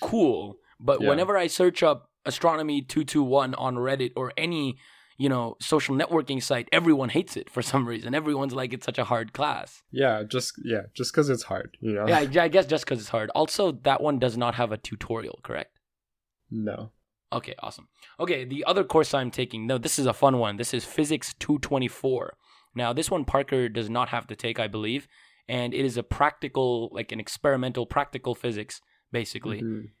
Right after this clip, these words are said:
Speaker 1: And it's just one semester. I am so excited for it 'cause, again,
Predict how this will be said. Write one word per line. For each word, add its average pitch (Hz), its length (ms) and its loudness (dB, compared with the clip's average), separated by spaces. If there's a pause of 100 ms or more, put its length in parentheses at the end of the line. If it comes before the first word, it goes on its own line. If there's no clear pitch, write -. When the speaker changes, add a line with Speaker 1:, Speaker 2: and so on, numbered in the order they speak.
Speaker 1:
And 120 380 -4
it's 123 120 -6
just 190 160 0
one 143 160 4
semester. 120 480 -4 (480)
I 127 140 -4
am 123 120 -8
so 196 360 6
excited 120 360 2
for 113 220 -4
it - 140 -8
'cause, 117 240 -2
again, 113 380 -4